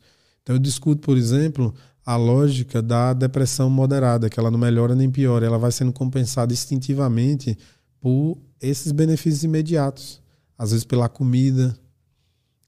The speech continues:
né? Então, se tá ali meio triste, "Ah, deixa eu comer um pão aqui que melhora, deixa eu comer uma pizza,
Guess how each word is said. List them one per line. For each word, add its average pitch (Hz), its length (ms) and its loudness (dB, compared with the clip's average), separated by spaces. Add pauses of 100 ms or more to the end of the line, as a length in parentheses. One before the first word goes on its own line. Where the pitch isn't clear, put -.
(180)
né? 110 140 -4
Então, 120 260 -4
se - 120 -12
tá 135 140 -2
ali 127 140 4
meio 131 240 4
triste, 139 480 0
"Ah, 117 100 -4
deixa 104 180 -10
eu 127 60 -12
comer 131 160 -4
um 135 140 -2
pão 107 400 -2
aqui 101 260 -8
que 113 140 -8
melhora, 92 400 -4
deixa 95 200 -14
eu - 60 -20
comer 110 140 -4
uma 107 80 -4
pizza, 98 760 -8